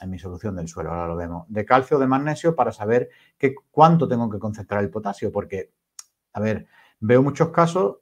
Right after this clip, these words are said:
de plantas que, eh, o plantaciones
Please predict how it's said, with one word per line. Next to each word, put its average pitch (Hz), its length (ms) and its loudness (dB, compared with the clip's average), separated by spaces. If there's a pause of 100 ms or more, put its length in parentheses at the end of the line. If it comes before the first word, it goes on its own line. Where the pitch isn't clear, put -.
de 113 220 0
plantas 127 520 0
que, 147 340 0 (380)
eh, 104 380 0
o 117 100 -4
plantaciones 104 800 -2